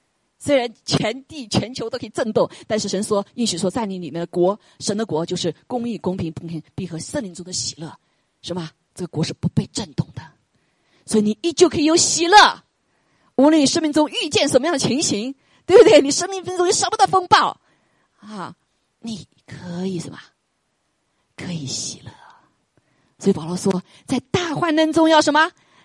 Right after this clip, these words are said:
大喜乐。好，罗马书里面就这样说：好，你们既因信称义，就借着什么？我们的主耶稣基督得与神和好。好，跟神和好。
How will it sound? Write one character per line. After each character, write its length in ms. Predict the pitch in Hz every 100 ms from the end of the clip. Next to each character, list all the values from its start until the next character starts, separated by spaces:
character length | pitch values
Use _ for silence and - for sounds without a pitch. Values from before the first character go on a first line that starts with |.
| _
大 340 | 370 370 370
喜 260 | 359 - 294
乐。 360 | 311 330 214 - _
好， 120 | _ 233
罗 100 | 262
马 160 | 254
书 180 | - 285
里 100 | 262
面 120 | 202
就 100 | 247
这 80 | 240
样 100 | 196
说： 140 | 226
好， 140 | 220 214
你 140 | 254
们 220 | 302 330 349 - _
既 360 | - 494 302
因 260 | 226 359 403
信 260 | - 311 240
称 220 | - 285
义， 260 | 285 196 - - -
就 200 | 302 247
借 400 | - 466 440 285
着 140 | 226
什 120 | 220
么？ 180 | 190 185 - _ _ _ -
我 140 | 240
们 100 | 226
的 60 | 285
主 160 | 208
耶 80 | 202
稣 140 | 262 262
基 160 | 254
督 120 | 240
得 180 | 240 220
与 120 | 240
神 400 | 226 - 226 202
和 220 | 247 - 208
好。 320 | 190 - _ _ _
好， 200 | - 165 -
跟 140 | 175
神 120 | 170
和 140 | 165 156
好。 160 | 165